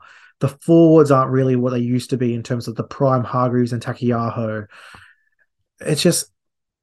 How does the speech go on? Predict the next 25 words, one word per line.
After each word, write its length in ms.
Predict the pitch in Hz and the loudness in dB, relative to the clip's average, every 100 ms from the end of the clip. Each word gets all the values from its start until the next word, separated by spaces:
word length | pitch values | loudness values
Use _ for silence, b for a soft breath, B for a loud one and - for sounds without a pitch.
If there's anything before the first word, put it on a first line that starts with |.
| _ - | _ -2
I, 220 | 156 165 | 0 4
I 20 | |
don't 280 | 175 226 226 | 6 6 4
think 240 | 180 185 | 2 2
that 120 | 160 143 | 0 0
you 120 | 143 | 0
can 180 | 143 131 | 0 -2
really 800 | 139 147 147 139 135 127 131 - _ _ _ _ _ | 2 4 4 2 -2 -6 -10 -16 _ _ _ _ _
pick 220 | - 170 | -8 -4
him 80 | 143 | 0
over 120 | 139 | 0
some 140 | 123 135 | 0 -2
of 60 | |
these 120 | 123 120 | -2 -2
other 140 | 120 | -2
guys 260 | 123 139 127 | 2 2 2
now. 100 | 120 | -2
Like, 240 | 131 - | -4 -4
if 140 | 165 139 | -8 -4
you 240 | 175 190 | -2 0
went 200 | 165 165 | -2 -4
to 80 | 143 | -4
next 300 | 143 143 - | -4 -6 -6
year's 200 | 139 123 | -6 -4
draft, 600 | - 143 123 123 180 _ | -2 -2 -2 -6 -10 _